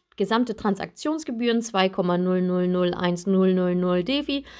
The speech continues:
Genau, und, ähm, dann, äh, wandelt er das Ganze jetzt um und erstellt den Vault. So, wir haben hier jetzt, äh, können wir auf OK und dann Vault erstellen bestätigen. Und dann ist es gleich soweit, müssen wir nochmal unser, ähm, Code eingeben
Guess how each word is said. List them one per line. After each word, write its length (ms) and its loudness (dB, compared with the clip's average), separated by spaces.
Genau, 400 2
und, 400 2
ähm, 480 0
dann, 320 -2
äh, 240 -6
wandelt 300 -2
er 80 -8
das 160 -8
Ganze 240 -6
jetzt 220 -4
um 360 0
und 320 -6
erstellt 380 -4
den 160 2
Vault. 320 -2
So, 240 -2
wir 180 4
haben 120 2
hier 120 4
jetzt, 420 -2
äh, 220 -2
können 200 -8
wir 80 -6
auf 120 -8
OK 360 -4
und 120 0
dann 240 0
Vault 400 0
erstellen 440 -4
bestätigen. 720 -4
Und 400 2
dann 500 0
ist 220 -8
es 180 -10
gleich 280 -6
soweit, 520 -4
müssen 220 -6
wir 80 -4
nochmal 240 -6
unser, 300 -8
ähm, 360 -2
Code 260 0
eingeben 480 2